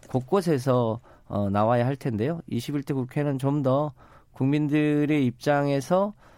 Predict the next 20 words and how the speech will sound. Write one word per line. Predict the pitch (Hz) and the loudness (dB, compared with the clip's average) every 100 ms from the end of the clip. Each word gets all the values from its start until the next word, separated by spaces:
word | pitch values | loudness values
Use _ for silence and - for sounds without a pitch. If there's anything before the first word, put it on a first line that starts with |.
| - - | -20 -12
어, | - 95 95 | -8 -6 -2
좀 | 113 110 107 | 0 0 0
더 | 113 110 | 0 -2
과감한 | 113 110 123 127 117 | -2 0 2 2 2
변화를 | 113 110 117 117 120 | 0 2 2 2 0
하는데, | 127 117 131 170 190 - - - - | 0 0 0 0 -2 -12 -20 -18 -10
어, | 90 90 85 - _ | -6 -6 -8 -12 _
그 | - 87 | -10 -10
국민들의 | - 110 110 104 104 101 | -4 -2 0 0 0 0
의견을 | 101 107 107 107 101 | 0 0 0 0 -2
충실히 | - 196 196 185 | -4 -4 -2 -2
반영하는 | 131 110 120 117 123 123 - - - - | 0 0 2 2 0 -2 -8 -18 -20 -4
그런 | 147 190 | 0 0
국회로 | 190 147 - 160 156 147 151 131 - - - | 0 -6 0 2 2 2 0 -2 -8 -20 -8
재구성되면 | - 127 151 165 151 143 | 0 2 2 2 2 0
좋겠다, | 135 110 135 127 113 135 | -2 -4 -4 0 0 0
이런 | 127 139 | 0 -2
생각을 | 135 156 156 147 131 - - | -2 -2 -2 -2 -4 -10 -14
하게 | - 175 | -6 -4
됐습니다. | 139 190 107 113 | -4 -6 -10 -12